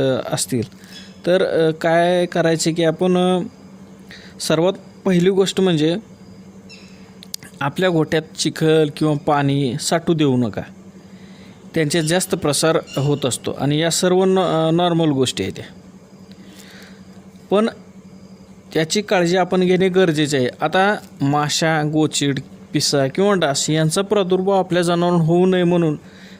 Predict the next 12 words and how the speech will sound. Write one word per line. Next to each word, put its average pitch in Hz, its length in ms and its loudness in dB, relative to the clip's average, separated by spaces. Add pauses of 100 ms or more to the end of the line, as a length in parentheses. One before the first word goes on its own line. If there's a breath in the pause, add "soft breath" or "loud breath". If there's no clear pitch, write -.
काही 160 260 2
औषधे 165 380 0
मी 175 120 2
सांगणार 143 420 0
आहे. 123 240 -2 (480 loud breath)
ही 190 180 0
औषधे 190 480 2
दोन 196 260 2
ते 196 120 0
तीन 190 220 2
प्रकारची 135 480 -2
आहेत. 113 220 -4